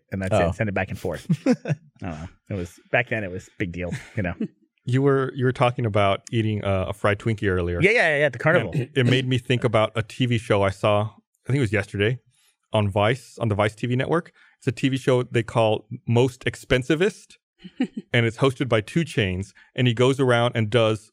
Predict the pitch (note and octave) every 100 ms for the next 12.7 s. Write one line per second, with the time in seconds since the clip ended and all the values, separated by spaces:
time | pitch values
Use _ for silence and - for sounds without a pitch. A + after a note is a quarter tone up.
0 | _ _ - C#3 B2+ B2 A#2+ A#2 A#2 A2+
1 | B2+ B2 A2+ G#2+ A2 - A2 G#2+ - A2+
2 | G#2 G#2+ G2+ G#2 G#2 G2+ G2+ A2 C#3+ -
3 | _ - - D#3+ D#3 D#3 D3+ E3+ F#2+ F2+
4 | B2+ A#2 C#3+ D#3 C#3+ C#3+ B2+ C3 B2+ B2
5 | A#2 - _ - C#3 B2+ C#3 - A#2 A2
6 | B2 B2 A#2+ A#2 A#2+ A#2 A#2 G#2+ A2+ B2+
7 | D#3 _ _ _ _ _ B2 A2+ A2+ -
8 | - B2 C3 C3+ B2+ A#2 A2 G#2+ A2+ A2+
9 | B2 C#3+ D3 - - A#2+ A2 A2 - B2+
10 | B2 B2+ B2 A#2 - B2 A2+ - A#2+ A#2+
11 | B2+ - G#2+ G#2+ A2 A#2+ A#2 A#2 A2 -
12 | B2 A#2+ B2 B2 C3+ D3+ -